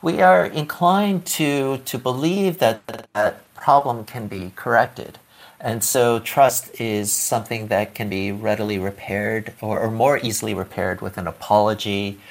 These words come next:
uh, some sort of, uh, penance or, or, or, or other remedial measure. But if we believe it's a matter of integrity, if they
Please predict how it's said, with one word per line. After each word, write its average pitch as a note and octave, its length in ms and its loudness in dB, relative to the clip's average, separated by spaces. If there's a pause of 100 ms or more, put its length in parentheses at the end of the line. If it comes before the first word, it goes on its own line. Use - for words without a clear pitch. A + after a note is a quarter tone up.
(280)
uh, E2+ 260 -4
some G2 320 -4
sort - 240 -10
of, - 460 -10
uh, - 360 -10 (100)
penance A#2 600 -2
or, G2+ 300 0
or, G#2 260 0 (300)
or, A2 300 -2
or A#2 300 2
other C3 380 6
remedial A#2 480 -2
measure. B2 500 4 (560)
But D3+ 300 4
if D#3+ 180 0
we F3+ 100 4
believe G#3 360 -2
it's D4 160 -2
a A3+ 60 0
matter F#3+ 280 6
of F3 120 2
integrity, B2+ 640 -2 (120)
if C3 160 -4
they B2 440 -2